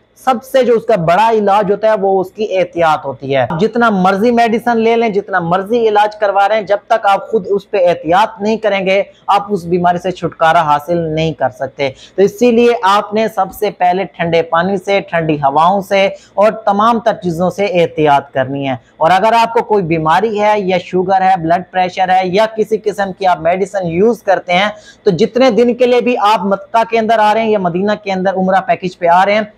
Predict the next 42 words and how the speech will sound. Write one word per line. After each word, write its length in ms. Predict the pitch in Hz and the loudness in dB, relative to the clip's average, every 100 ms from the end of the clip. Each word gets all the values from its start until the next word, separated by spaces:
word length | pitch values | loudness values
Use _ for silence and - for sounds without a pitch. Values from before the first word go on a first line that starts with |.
| _ | _
कोशिश 320 | 196 208 254 - | -4 -2 -4 -2
करें 220 | 247 247 | -2 0
उनसे 380 | - 233 208 247 | 0 -2 2 0
दो 280 | 185 185 214 214 | 2 2 2 2
तीन 360 | 220 226 233 | -2 0 0
दिन 220 | 214 233 220 _ - | 0 -2 -4 _ -4
या 80 | 190 | 0
एक 280 | 214 240 214 | 2 0 0
हफ्ता 340 | 202 - 226 214 | -2 0 -2 0
ज्यादा 360 | 151 196 202 | 0 0 0
की 140 | 196 180 | -2 -2
medicine 380 | 160 160 147 151 | -2 -2 -4 -6
अपने 220 | 147 156 | -6 -8
साथ 320 | - 139 143 | -2 -2 -2
लेके 220 | 143 143 | -4 -4
आएं, 120 | 147 139 - _ | -4 -6 -10 _
क्योंकि 200 | 220 220 | 0 2
बाजोकात 540 | 170 170 190 214 233 214 | 2 2 2 0 0 0
ऐसा 240 | 214 233 | 0 2
होता 340 | 233 233 240 240 | 0 0 0 0
है 80 | |
कि 140 | 240 220 | 0 0
आप 200 | 196 180 | 0 2
medicine 480 | 185 202 202 208 180 | 0 0 -2 -4 -2
double 280 | 160 196 208 | 0 0 0
dose 240 | 208 208 | 0 -2
खा 200 | - 202 | 0 0
लेते 260 | 196 202 202 | 0 -2 -2
हैं 100 | 202 | -2
या 180 | 165 214 | 0 2
आपकी 320 | 233 240 233 226 | 2 0 -2 -2
medicine 480 | 202 190 196 185 | 0 -2 -6 -4
गुम 160 | 165 190 | -2 0
हो 140 | 214 214 | 0 0
जाती 260 | 202 202 | -2 -2
है 100 | 190 | -2
या 160 | 196 233 | 2 2
कुछ 260 | 233 220 185 | 0 -6 -4
मसला 260 | 175 190 180 | -6 -4 -6
मसाइल 360 | 165 160 165 | -2 -2 0
होता 220 | 160 170 | 0 0
है, 100 | 202 | 0